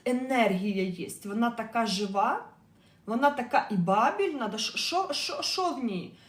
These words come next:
От в ній такий огонь є, що по п'ять минут пообщавшись з цією дівочкою, ти думаєш, я йду теж з нею, і бац, я теж йду, куди вона йде, я з нею йду. Понімаєш? От що ж в ній таке є? І от, е, це відчуває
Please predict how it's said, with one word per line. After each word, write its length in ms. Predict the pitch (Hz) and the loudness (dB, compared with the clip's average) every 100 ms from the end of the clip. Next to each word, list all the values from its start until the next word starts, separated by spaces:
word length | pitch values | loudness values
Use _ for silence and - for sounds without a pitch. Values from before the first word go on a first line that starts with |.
| - | -8
От 200 | 220 220 | -8 -4
в 20 | |
ній 180 | 262 330 | -2 0
такий 400 | - 277 302 269 | 0 0 0 -2
огонь 600 | 214 214 208 277 453 392 | -2 -2 0 0 0 -2
є, 200 | 233 156 - | -4 -6 -8
що 180 | - - - - | -10 -10 -12 -2
по 180 | 294 208 - - | 0 0 -2 -8
п'ять 280 | - 392 539 | 2 2 2
минут 340 | 349 349 392 - | -2 -2 -4 2
пообщавшись 600 | 285 294 349 339 320 285 | 0 2 -2 0 -2 -6
з 120 | - | -6
цією 200 | 302 294 | -2 -2
дівочкою, 560 | 233 370 440 - 302 | 0 -2 -4 -6 -8
ти 80 | 302 | -4
думаєш, 320 | 240 294 285 | -4 -2 -4
я 140 | 302 349 | 0 0
йду 220 | 311 302 | 0 -4
теж 220 | - 214 | -2 0
з 200 | 190 180 | 0 -2
нею, 260 | 175 120 - - | -4 -10 -12 -14
і 60 | - | -8
бац, 340 | 185 156 - - - _ | -4 -4 -6 -18 -20 _
я 140 | - 285 | 0 0
теж 260 | 277 226 | 0 -2
йду, 200 | 190 175 | 0 -2
куди 220 | 180 240 285 | -4 2 4
вона 340 | 302 277 277 | 4 0 0
йде, 180 | 269 240 | 0 -2
я 160 | 240 | -2
з 80 | 226 | -2
нею 220 | 214 170 | -2 -4
йду. 120 | 139 - - _ - - _ - | -6 -12 -18 _ -20 -20 _ -14
Понімаєш? 460 | 202 226 427 - - - | -10 -10 -12 -14 -20 -14
От 240 | - 214 - - _ | -8 -8 -10 -20 _
що 240 | - 427 427 | -4 -2 -2
ж 140 | 302 | -2
в 20 | |
ній 80 | 240 | -4
таке 360 | 214 190 - - | -4 -6 -6 -12
є? 160 | - - - _ _ _ _ _ _ _ _ - - _ | -14 -20 -20 _ _ _ _ _ _ _ _ -20 -20 _
І 120 | - | -2
от, 100 | 277 - - - | -2 -2 -8 -6
е, 140 | 214 226 | -2 -2
це 280 | - 311 | -2 0
відчуває 640 | 294 302 - 262 262 262 | 0 -2 -6 -2 0 0